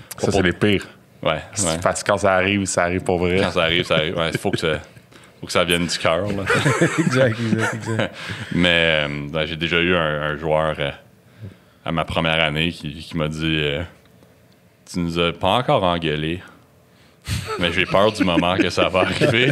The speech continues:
Speaker 2: <laughs> Mais
Speaker 1: Fait que dans ce temps-là, tu dis, « Ah, c'est bon, mon plan,
Speaker 3: Alors,
Speaker 1: il
Speaker 3: online,
Speaker 1: marche. »
Speaker 3: tu apprends le cardio, là, tu sais.
Speaker 2: Euh, ouais, mais, euh, non, puis, puis je pense que c'était, euh,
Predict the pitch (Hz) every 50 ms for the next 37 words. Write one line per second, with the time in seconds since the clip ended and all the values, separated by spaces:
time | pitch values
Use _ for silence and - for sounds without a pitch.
0 | - - - - - - - - - - 160 - - - - - - - - -
1 | - - - - - - - - - - - - - 101 90 87 80 - - -
2 | - - - - - - 104 92 98 101 92 - - 95 101 98 - - 123 -
3 | 101 98 95 90 85 - - - 143 - - - 92 92 92 90 87 87 85 -
4 | - 117 110 101 95 90 90 - 131 147 139 - 117 - - - 123 120 127 127
5 | 120 - - 147 107 107 107 113 117 110 104 104 95 95 98 101 110 120 131 -
6 | - 98 98 95 90 82 85 85 78 - - 98 92 92 90 87 87 87 85 85
7 | 82 82 80 78 76 - - - - - - - - - - - - - - -
8 | - - - - - - - - - - - - - - - - - - - -
9 | - 120 113 110 117 117 - 120 117 104 113 117 - - - 131 160 175 - 180
10 | 151 - 110 - 110 101 95 90 87 87 85